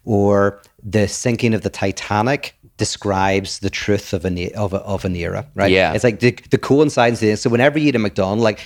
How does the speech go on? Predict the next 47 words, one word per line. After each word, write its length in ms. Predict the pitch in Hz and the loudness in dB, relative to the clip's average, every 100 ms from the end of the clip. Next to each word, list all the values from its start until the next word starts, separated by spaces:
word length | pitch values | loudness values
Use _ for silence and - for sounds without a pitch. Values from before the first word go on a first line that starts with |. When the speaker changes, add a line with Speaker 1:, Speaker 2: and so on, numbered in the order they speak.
| - | -6
Speaker 1:
it's 140 | 110 | -4
a 60 | 113 | -4
coincidence 680 | - 156 160 127 117 117 | 0 0 2 2 2 0
of 80 | 110 98 | -2 0
actually 600 | 113 127 - 135 120 110 - | 0 0 -2 0 0 -2 -2
a 80 | |
really 240 | 98 101 101 | 0 0 0
rubbish 400 | 90 92 98 - | 0 -2 -2 -4
burger. 320 | 92 95 127 | -4 0 0
So 160 | - 101 | 0 0
it's, 160 | 98 - - | -2 -8 -10
it's 160 | - - | -6 -2
like 240 | 95 - _ _ - | -2 -4 _ _ -4
a 80 | 104 | 0
really 220 | 104 110 | 2 2
rubbish 280 | 101 101 101 | 2 0 -2
piece 200 | 101 - | -4 -6
of 80 | 95 | -6
food, 400 | - 101 117 - - _ _ | -2 0 0 -6 -20 _ _
but 100 | 120 | 2
it 120 | 110 - | 2 2
also 420 | 117 120 120 127 | 4 4 4 -2
coincides 800 | - 104 101 - 95 95 98 95 | 0 0 0 -2 -4 -2 -2 -2
with 340 | 95 95 - - _ _ | -4 -4 -6 -20 _ _
what 200 | 98 98 | -2 0
it 80 | 101 | 0
mean, 220 | 101 98 | -2 -4
childhood 600 | - - 95 95 - 101 | -4 -2 0 0 -2 -2
is, 340 | 101 101 98 - | -2 -2 -6 -8
with 200 | 92 - | -8 -2
what, 260 | 98 98 - - | 0 0 -4 -8
with, 180 | 98 - | -6 -6
with, 240 | 127 101 - - - | -6 -6 -8 -16 -6
with 220 | 98 - | -6 -6
some 280 | - 107 107 | -4 -2 -2
sort 300 | - 107 101 | -2 0 0
of 180 | 92 | 0
return 380 | 98 - 101 98 | -4 -4 -6 -4
to 100 | 95 95 | -6 -6
innocence, 460 | 95 92 101 101 | -8 -6 -6 -6
with 100 | - | -6
some 160 | 87 90 | 0 2
Speaker 2:
Right. 80 | 87 | 2
Speaker 1:
sort 140 | 95 | 0
of 100 | 95 | -4
golden 420 | - 95 92 101 | -4 -6 -4 -2
age. 240 | 98 101 | -2 -2